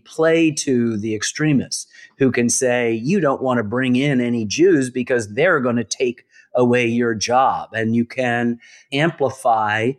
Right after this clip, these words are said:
as the thirties did, the othering that Lynn was talking about, the making of the scapegoats. And so I just believe that the United States of America,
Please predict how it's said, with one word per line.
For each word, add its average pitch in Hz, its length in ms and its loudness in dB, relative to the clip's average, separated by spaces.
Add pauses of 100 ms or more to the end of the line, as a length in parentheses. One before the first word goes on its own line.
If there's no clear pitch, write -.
as 113 500 -2
the 117 140 -2
thirties 113 520 0
did, 120 500 2
the 131 120 -2
othering 113 540 0
that 117 180 -2
Lynn 120 220 0
was 117 160 -4
talking 135 320 0
about, 90 220 -8
the 113 80 -6
making 113 520 -2
of 98 120 -6
the 110 100 -4
scapegoats. 110 600 -4
And 104 140 -6
so 123 200 2
I 113 100 2
just 147 280 -2
believe 147 520 0
that 113 420 0
the 120 60 -2
United 123 360 -2
States 131 320 0
of 120 100 -6
America, 120 680 -2